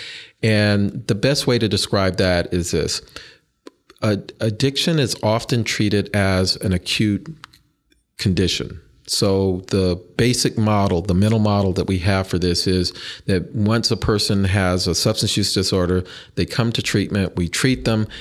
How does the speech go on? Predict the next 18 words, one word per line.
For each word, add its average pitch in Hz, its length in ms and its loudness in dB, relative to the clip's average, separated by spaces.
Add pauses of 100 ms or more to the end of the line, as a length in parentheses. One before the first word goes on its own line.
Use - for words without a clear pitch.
(120)
and 98 140 2
then 98 80 2
we 92 100 2
discharge 101 640 0
them, 90 160 0
and 90 100 0
we 95 280 2
assume 139 560 2
that 101 140 0
the 87 60 -4
person 95 440 0
is 85 160 0
well. 92 420 -2 (800)
Well, 120 200 2
it - 160 0
turns 151 260 0
out 113 260 0
that, 95 420 0